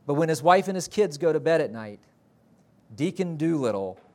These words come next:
is known to creep over to the lo-, local bar and to have one too many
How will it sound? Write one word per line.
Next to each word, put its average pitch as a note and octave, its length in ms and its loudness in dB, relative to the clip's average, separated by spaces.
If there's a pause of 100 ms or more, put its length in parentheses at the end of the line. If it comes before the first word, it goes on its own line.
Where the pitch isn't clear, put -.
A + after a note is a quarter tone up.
is A2+ 180 -10
known C3+ 380 -2
to A2+ 140 -16
creep F#3+ 280 -6
over D#3+ 280 2
to D#3 100 -14
the C#3+ 100 -10
lo-, C3+ 240 -6
local C#3+ 280 -6
bar G#2+ 420 -4 (640)
and A#2+ 120 -14
to B2 100 -4
have A2+ 180 -4
one C3 320 -8
too B2+ 240 -10
many G2+ 400 -10